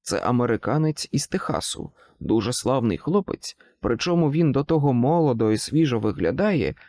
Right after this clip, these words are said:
що просто не віриться його розповідям про подорожі стількома країнами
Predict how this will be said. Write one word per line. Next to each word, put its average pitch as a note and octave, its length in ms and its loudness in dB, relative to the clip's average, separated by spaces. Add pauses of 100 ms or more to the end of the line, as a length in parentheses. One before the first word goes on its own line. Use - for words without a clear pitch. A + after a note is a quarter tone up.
що - 200 -4
просто B2+ 380 -2
не E3+ 160 2
віриться F#3+ 440 0
його F3+ 300 2
розповідям C#3+ 640 0
про G2 180 -2
подорожі D#3 600 2
стількома A#2 540 0
країнами A#2 720 0